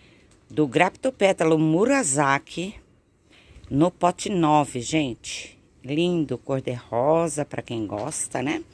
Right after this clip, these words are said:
Desta coloração. Bem prolífero. Tenho a Echeveria Marble,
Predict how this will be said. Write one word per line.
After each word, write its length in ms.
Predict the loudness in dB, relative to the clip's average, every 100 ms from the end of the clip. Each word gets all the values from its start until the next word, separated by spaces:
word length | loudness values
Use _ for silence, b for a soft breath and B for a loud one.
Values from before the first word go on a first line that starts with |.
| B B B B B B -10
Desta 400 | -2 -2 -2 -6
coloração. 920 | -2 0 0 -2 -4 0 0 0 -4 _ _ b b b b b b _ _ _ _ _ _ _ _ _ _ -20 -20 -18
Bem 500 | 0 4 6 4 2
prolífero. 880 | -4 -4 -2 -2 -6 -8 -8 -8 -12 _ _ _ _ _
Tenho 280 | 0 0 2
a 120 | 0
Echeveria 720 | -2 -2 -2 -2 0 2 2
Marble, 920 | 2 2 4 4 2 0 -2 0 -4